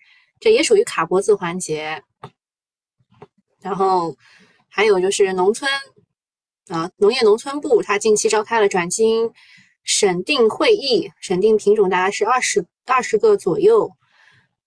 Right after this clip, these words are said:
然后他说这个转基因玉米种子可能会在二零二三年一季度开始销售试点啊，他推的是，呃，全银高科和隆平高科。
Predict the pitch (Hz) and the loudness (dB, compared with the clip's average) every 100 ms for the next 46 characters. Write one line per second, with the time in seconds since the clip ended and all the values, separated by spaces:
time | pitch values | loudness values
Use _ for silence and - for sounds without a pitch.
0 | _ _ _ _ _ 190 175 202 214 196 | _ _ _ _ _ -8 -6 -4 2 2
1 | 196 185 180 175 240 233 277 214 - 170 | 2 0 -4 -2 -2 -2 2 2 4 -2
2 | 165 196 202 165 180 220 202 214 214 226 | -2 -6 -6 -6 0 2 2 2 0 0
3 | 226 277 262 208 240 294 208 233 - 165 | 0 -2 0 0 0 2 2 2 -4 -4
4 | 165 - 240 - 277 226 - 277 - - | -4 -2 -2 -2 -2 0 -2 -2 -4 -4
5 | - _ - 160 170 - - 254 254 202 | -20 _ -16 -14 -8 -8 -4 -4 0 0
6 | 190 - 214 180 160 156 _ _ _ _ | 0 0 2 2 0 -4 _ _ _ _
7 | _ _ _ 196 147 147 - 202 214 226 | _ _ _ -12 -10 -6 -4 0 2 4
8 | 190 202 208 226 - 233 - 160 160 175 | 4 4 2 0 2 2 2 -2 0 0
9 | 226 202 185 180 - 196 185 170 | 0 0 2 0 -2 -2 0 -2